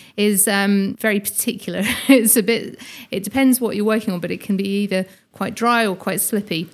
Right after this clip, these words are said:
But then you've got to kind of go out from that kind of environment to go and have dinner. And how do you do that without going completely nuts? And the way that we did it was through something called state change.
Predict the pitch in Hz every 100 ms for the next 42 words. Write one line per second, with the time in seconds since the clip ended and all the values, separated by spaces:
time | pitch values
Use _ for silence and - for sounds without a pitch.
0 | - 262 240 - 214 285 370 359 311 247
1 | 233 247 240 233 226 311 330 226 - 214
2 | 269 277 - - 233 202 190 190 269 269
3 | 247 160 165 165 - 185 175 175 160 -
4 | 175 147 - - - 185 254 277 254 170
5 | 185 170 180 185 175 175 170 180 170 196
6 | - 180 - - 170 82 - - - -
7 | - - - 202 226 247 349 370 311 208
8 | 202 190 202 185 - - 190 180 - -
9 | 190 185 190 208 196 180 - 185 180 -
10 | - 320 240 - 165 156 156 151